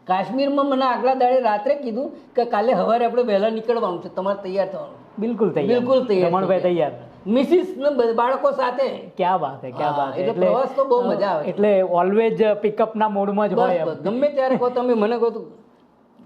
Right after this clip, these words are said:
Speaker 1: કહો તો તરત જ પાંચ દસ મિનિટ બહુ થાય આપણા માટે તૈયાર
Speaker 2: બરાબર,
Speaker 1: થવામાં.
Speaker 2: બિલકુલ, બિલકુલ. ઓછા વેશ ને જાજી
Speaker 1: બિલકુલ,
Speaker 2: યાત્રા
Speaker 1: યાત્રા,
Speaker 2: હોય.
Speaker 1: યાત્રા, યાત્રા.
Speaker 2: હા. રમણભાઈ, અ,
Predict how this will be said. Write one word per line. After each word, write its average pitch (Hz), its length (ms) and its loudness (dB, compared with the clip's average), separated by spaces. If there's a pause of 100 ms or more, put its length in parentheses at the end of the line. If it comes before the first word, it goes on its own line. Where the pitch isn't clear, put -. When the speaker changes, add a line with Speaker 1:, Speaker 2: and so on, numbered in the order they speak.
(100)
Speaker 1:
કહો 214 140 0
તો 214 120 -6
તરત 269 340 0
જ 247 120 0
પાંચ 247 260 0
દસ 247 180 2
મિનિટ 254 260 0
બહુ 247 160 4
થાય 220 180 0
આપણા 175 280 -2
માટે 165 260 -2
તૈયાર 156 340 -4
Speaker 2:
બરાબર, 156 140 0
Speaker 1:
થવામાં. 165 340 -2
Speaker 2:
બિલકુલ, 147 300 -6
બિલકુલ. 120 400 -6
ઓછા 175 300 2
વેશ 185 320 2
ને 170 260 0
જાજી 165 240 2
Speaker 1:
બિલકુલ, 170 160 2
Speaker 2:
યાત્રા 156 180 2
Speaker 1:
યાત્રા, 151 240 2
Speaker 2:
હોય. 151 100 2
Speaker 1:
યાત્રા, 147 300 -4
યાત્રા. 131 360 -12
Speaker 2:
હા. 151 260 -4 (220)
રમણભાઈ, 233 420 0
અ, 180 80 2